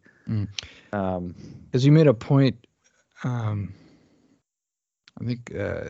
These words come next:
Speaker 1: sometime this season we did an episode, and you made a point about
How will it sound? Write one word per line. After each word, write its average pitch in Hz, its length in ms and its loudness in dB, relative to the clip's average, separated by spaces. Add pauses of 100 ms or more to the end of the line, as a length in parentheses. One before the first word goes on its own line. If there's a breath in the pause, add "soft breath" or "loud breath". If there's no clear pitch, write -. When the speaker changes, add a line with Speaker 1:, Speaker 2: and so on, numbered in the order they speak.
Speaker 1:
sometime 131 460 2
this 104 160 0
season 101 340 -2
we 98 80 0
did 104 100 -4
an 98 120 -2
episode, 98 560 -4 (840 soft breath)
and 110 260 4
you 110 180 2
made 113 180 6
a 104 60 2
point 107 380 0
about 101 540 -2